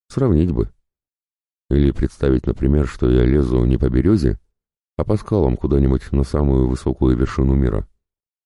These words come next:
Я зацепился за следующую ветку, как за камень, и представил, что камень пошевелился. Тут же рука соскользнула,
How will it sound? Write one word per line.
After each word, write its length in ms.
Я 200
зацепился 560
за 120
следующую 540
ветку, 400
как 160
за 120
камень, 400
и 60
представил, 540
что 180
камень 300
пошевелился. 680
Тут 200
же 120
рука 240
соскользнула, 760